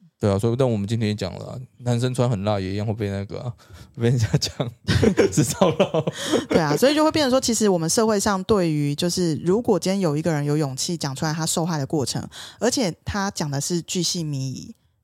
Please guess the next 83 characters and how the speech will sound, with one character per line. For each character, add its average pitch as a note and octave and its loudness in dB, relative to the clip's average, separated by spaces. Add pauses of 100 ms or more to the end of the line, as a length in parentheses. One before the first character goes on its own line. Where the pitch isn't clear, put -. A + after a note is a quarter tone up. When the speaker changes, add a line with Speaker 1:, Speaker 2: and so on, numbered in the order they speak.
(140)
Speaker 2:
坦 E3+ -2
白 C#3+ -2
讲， A2 -6
这 F#3+ -4
个 F#3 -2
真 E3+ -4
实 D#3 -6
度 C#3 -4
很 - -8
高 - -16
啦。 - -14 (200)
Speaker 1:
对 G2 0
啊， G2+ -2
尤 G#2 0
其 G2+ -2
是 G#2 -2
Speaker 2:
你 F#3+ 0
如 C4 4
果 C4+ 6
是 B3+ 4
瞎 G#3+ 4
掰 A3 6
的 - -
话， - -
Speaker 1:
被 - -
讲 G3+ 6
的 G3+ 4
对 - -
象 - -
的 E3 2
话， E3 2
Speaker 2:
哈， D#3+ -2
Speaker 1:
嗯。 - -14
Speaker 2:
通 B3 0
常 F3+ 0
是 G3 0
每 D3 -2
一 E3+ -4
次 A3+ -2
讲， A#2 -4
每 B2 -4
一 C#3 -4
次 F#3+ -2
都 F3+ 0
会 F#3 0
不 D#3 -2
一 C3 -4
样。 C3+ -2 (880)
我 F3+ 0
们 E3+ 2
实 F#3 0
务 G3+ 2
上 A3 0
经 F#3 0
验 F3 0
是 F3+ -4
这 E3 -2
样 C#3 0
嘛， A#2+ -6
你 E3+ 0
如 F#3+ 2
果 F#3+ 4
是 G3 0
用 F#3 0
瞎 E3+ 0
掰 D3 -2
的 C3+ -2
话， C3+ -6 (260)
但 C4+ 0
如 A#3+ 2
果 B3 4
你 E3+ 0
真 F#3+ 0
的 F3+ 0
是 F#3+ -2
讲 C#3 -4
出 E3+ 0
一 - -4
件 D#3+ -2
事 F3 0
实 D3+ -2
的 C#3 -2
话， D#3+ -2